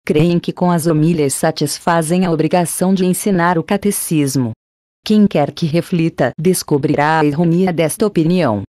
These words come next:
porque a pregação do Evangelho está destinada aos que já possuem os elementos da fé e vem a ser como o pão que se deve dar aos adultos. Mas, pelo contrário,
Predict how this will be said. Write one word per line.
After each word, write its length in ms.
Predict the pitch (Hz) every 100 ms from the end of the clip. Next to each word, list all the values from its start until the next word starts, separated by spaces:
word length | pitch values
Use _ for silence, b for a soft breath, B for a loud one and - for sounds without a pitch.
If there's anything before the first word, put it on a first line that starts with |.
| _ -
porque 280 | 175 -
a 40 | 156
pregação 600 | 175 170 170 - 156 147
do 100 | 151
Evangelho 720 | 151 143 139 143 156 151 156 127
está 360 | 190 - - 160
destinada 720 | 175 185 - 202 160 151 147
aos 140 | 143
que 120 | - 190
já 200 | 170 175
possuem 500 | 202 - 202 190 175
os 100 | 160
elementos 600 | 180 180 180 214 185 160
da 160 | 180
fé 320 | 185 - 151 151
e 100 | 185
vem 240 | 160 196 190
a 60 |
ser 220 | 170 165 143
como 240 | 175 180
o 40 | 175
pão 320 | 170 175 240
que 140 | - 202
se 180 | - 202
deve 280 | 170 156
dar 240 | 143 160 151
aos 160 | 143
adultos. 720 | 160 156 151 135 131 110 - - _ _ 180
Mas, 360 | 180 165 - - -
pelo 220 | 190 196
contrário, 720 | 196 170 147 156 170 170 123